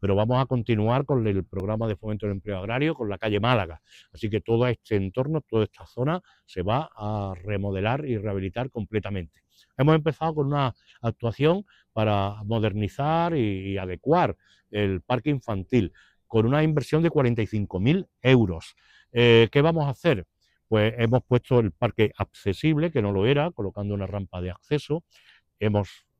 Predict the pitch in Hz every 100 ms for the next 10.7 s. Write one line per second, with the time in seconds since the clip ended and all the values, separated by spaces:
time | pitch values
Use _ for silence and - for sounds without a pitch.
0 | _ 107 - 117 113 - 107 131 143 123
1 | 92 110 104 - 101 101 117 147 110 95
2 | 92 117 110 - 101 95 95 98 90 90
3 | 90 143 151 151 180 _ - _ 101 101
4 | 90 87 _ _ _ - 92 90 120 143
5 | 127 104 98 90 85 95 92 92 92 98
6 | 95 98 - 156 - 165 - _ _ 110
7 | 113 117 123 127 135 156 117 120 135 143
8 | - 98 107 92 123 87 - 120 104 -
9 | 135 135 101 - _ _ - 107 - 110
10 | - 113 - 120 113 165 185